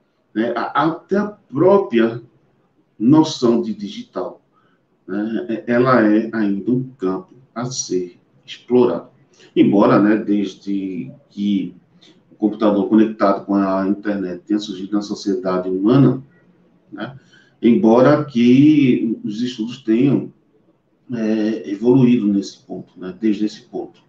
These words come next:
né, ainda há muito a ser explorado, né? A noção de leitura, por exemplo, né, é, é uma noção ainda, né, a ser debatida,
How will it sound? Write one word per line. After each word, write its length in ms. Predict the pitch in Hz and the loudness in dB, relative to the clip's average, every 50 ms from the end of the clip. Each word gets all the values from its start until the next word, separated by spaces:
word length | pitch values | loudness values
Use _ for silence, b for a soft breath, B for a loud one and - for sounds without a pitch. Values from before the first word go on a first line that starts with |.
| _ _ _ b b b b b b b b b b _ _ - | _ _ _ b b b b b b b b b b _ _ -10
né, 220 | 90 95 98 - | -8 -6 -6 -4
ainda 460 | - - 104 101 104 117 131 135 127 113 | -2 -2 0 2 4 4 4 4 4 4
há 460 | 101 104 117 127 120 - - - _ _ _ _ _ _ _ _ _ _ _ _ _ _ _ _ | 4 4 4 4 2 0 -2 -8 _ _ _ _ _ _ _ _ _ _ _ _ _ _ _ _
muito 600 | 92 92 101 110 117 123 120 120 117 - 127 - - | -10 -6 -4 0 2 2 2 2 0 -2 -6 -8 -6
a 100 | 123 - | -6 -6
ser 220 | - - 107 107 | -6 -6 -6 -8
explorado, 580 | 104 - - - 143 143 127 - 87 - - _ _ | -8 -8 -8 -6 -6 -4 -4 -4 -6 -10 -12 _ _
né? 160 | 107 113 - - | -12 -12 -8 -2
A 120 | 156 160 | 2 4
noção 280 | 165 160 - - 170 156 | 4 4 4 4 4 4
de 60 | 156 | 4
leitura, 460 | 156 170 160 - - - 113 104 104 | 4 4 4 2 2 0 0 0 0
por 200 | 98 - 101 107 | 0 -2 -2 -2
exemplo, 420 | 107 92 90 92 - - - _ _ _ _ | -2 -2 -4 -6 -8 -10 -12 _ _ _ _
né, 180 | - 101 - - _ _ _ _ _ _ _ _ _ _ _ _ _ - - | -18 -18 -18 -18 _ _ _ _ _ _ _ _ _ _ _ _ _ -14 -10
é, 800 | - - - 123 127 127 127 127 135 127 123 123 - - - - 139 139 | -8 -6 -4 -2 0 0 0 0 -2 -4 -6 -6 -8 -12 -10 -8 -4 -2
é 40 | |
uma 140 | 139 147 156 | 2 4 4
noção 320 | 160 156 143 - 151 147 147 | 4 4 2 0 -2 0 0
ainda, 600 | 143 135 139 156 180 170 123 110 98 101 - - _ _ _ _ _ _ _ _ _ _ _ | 2 4 4 4 4 2 0 0 -2 -4 -8 -14 _ _ _ _ _ _ _ _ _ _ _
né, 260 | 101 98 104 110 117 135 _ _ _ _ _ _ _ _ _ _ _ _ _ _ _ _ _ _ _ | -20 -18 -16 -16 -18 -20 _ _ _ _ _ _ _ _ _ _ _ _ _ _ _ _ _ _ _
a 180 | _ 110 117 123 | _ -10 -8 -8
ser 640 | 123 - - - 113 120 117 117 113 110 110 107 101 - | -8 -8 -6 -4 -2 0 0 0 0 0 -2 -2 -4 -4
debatida, 720 | - 110 110 107 - - - - 98 95 92 92 90 90 | -4 -2 -2 0 -2 -4 -4 -8 -12 -10 -10 -8 -10 -10